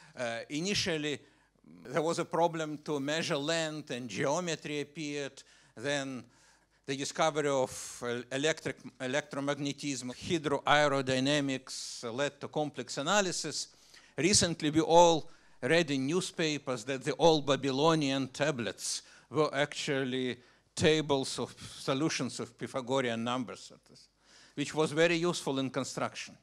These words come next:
Well, but then there is another side,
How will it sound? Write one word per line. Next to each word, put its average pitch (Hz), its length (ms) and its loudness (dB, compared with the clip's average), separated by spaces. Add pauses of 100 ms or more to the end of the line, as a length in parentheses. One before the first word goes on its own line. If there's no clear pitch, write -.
(1500)
Well, 160 260 4 (680)
but 147 200 -6
then 247 200 -2
there 202 200 -2
is 208 160 -4
another 214 380 -2
side, - 400 -6